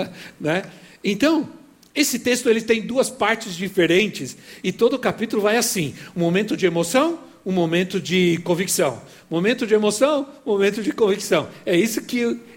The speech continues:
que o salmista está fazendo. É, é, por isso ele começa dizendo: né, "Senhor, por que o Senhor me abandonou? Por que me abandonaste?"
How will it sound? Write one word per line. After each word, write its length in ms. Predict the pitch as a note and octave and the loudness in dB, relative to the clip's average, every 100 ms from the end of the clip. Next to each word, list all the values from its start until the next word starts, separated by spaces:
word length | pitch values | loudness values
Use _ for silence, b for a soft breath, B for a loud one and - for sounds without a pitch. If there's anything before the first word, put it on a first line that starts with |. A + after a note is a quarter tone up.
| - - | -18 -4
que 220 | G3+ G3 | 4 4
o 60 | |
salmista 440 | F#3 F#3 F3 F3+ F#3+ | 4 2 2 0 0
está 40 | |
fazendo. 500 | F#3+ F3 D#3 C#3 A#2 - - _ _ _ _ _ - _ - - b b _ - | 2 2 2 2 -2 -12 -20 _ _ _ _ _ -20 _ -20 -20 b b _ -16
É, 320 | - - G#3 | -14 -4 2
é, 460 | F#3+ F3+ D#3 B2 - - - _ _ _ _ - | 6 6 4 0 -8 -20 -20 _ _ _ _ -2
por 140 | A#3+ | 4
isso 240 | C#4+ - C#4 | 4 6 2
ele 160 | D4 | 2
começa 440 | - F4 A3+ A3+ A3 | -2 0 0 0 0
dizendo: 380 | G3 G#3 C3+ - - _ _ _ | 2 2 0 -12 -20 _ _ _
né, 160 | - E3+ - _ _ _ _ _ | -12 -12 -14 _ _ _ _ _
"Senhor, 460 | - - D4 A#3 D3+ - | -6 0 4 4 4 0
por 160 | C4 | -2
que 100 | D#4+ | 0
o 40 | D#4 | -2
Senhor 180 | C#4+ C4 | -4 -2
me 60 | |
abandonou? 480 | A3+ G#3+ G#3+ G3 F#3 - - _ _ _ _ _ _ _ _ _ _ _ _ - | -2 0 -2 -4 -10 -16 -20 _ _ _ _ _ _ _ _ _ _ _ _ 2
Por 160 | D#4 - | 4 4
que 200 | D4 D#4 | 2 2
me 120 | C#4+ | 2
abandonaste?" 760 | C#4 C4 C4 B3 A3+ - - | 2 2 2 2 -2 -6 -12